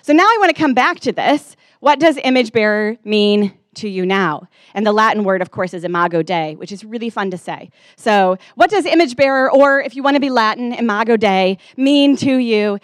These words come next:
now in the context of understanding those three views and the four scriptures that we've talked about? So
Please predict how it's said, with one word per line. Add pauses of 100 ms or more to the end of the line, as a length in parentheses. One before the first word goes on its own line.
(160)
now
in
the
context (320)
of
understanding
those
three (260)
views
and
the
four
scriptures
that
we've
talked
about? (420)
So